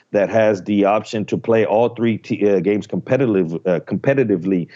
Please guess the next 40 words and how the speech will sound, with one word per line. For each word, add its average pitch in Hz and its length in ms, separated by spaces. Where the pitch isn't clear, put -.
And 92 260
that 101 220
goes 110 160
back 104 220
to 85 60
Belgium 104 440
having 101 220
to 95 40
play 101 260
England 107 540
in 98 160
the 92 80
final 113 360
game 120 280
of 110 120
that 101 140
group, 95 240
which 92 140
is 87 80
gonna 113 160
have 107 140
all 113 240
the 160 80
implications 127 640
of 95 100
winning 110 300
that 98 160
group. - 320
So 90 340
I - 100
think 117 400
Lukaku 117 760
can 98 160
score 143 400
against 143 380
Panam-, 139 460
Panama 123 460
a - 20
lot. 82 320
Tunisia, 120 640